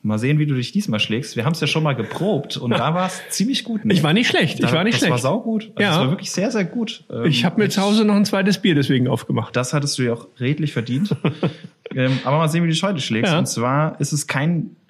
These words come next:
Speaker 1: richtiger Begriff, sondern es ist eher eine Buchstabenkombination.
Speaker 2: Oha.
Speaker 1: Und zwar, vielleicht kommst du drauf, wofür sie steht.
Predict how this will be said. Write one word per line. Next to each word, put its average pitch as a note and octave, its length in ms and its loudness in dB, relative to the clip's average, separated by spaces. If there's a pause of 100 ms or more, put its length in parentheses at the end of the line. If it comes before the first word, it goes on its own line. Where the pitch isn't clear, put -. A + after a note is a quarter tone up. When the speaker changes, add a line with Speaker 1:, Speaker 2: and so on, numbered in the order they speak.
(120)
Speaker 1:
richtiger D3 320 0
Begriff, - 680 -4 (100)
sondern B2+ 220 -2
es C3 80 -2
ist - 60 -8
eher C#3+ 60 0
eine C#3+ 120 2
Buchstabenkombination. G2+ 1200 -2 (120)
Speaker 2:
Oha. A2 460 -2
Speaker 1:
Und A#2+ 140 -2
zwar, B2+ 280 -2
vielleicht D3 220 -2
kommst F#3+ 180 -4
du E3+ 60 -4
drauf, D#3 240 -2
wofür D#3 200 -2
sie D3 120 2
steht. G#2 340 -2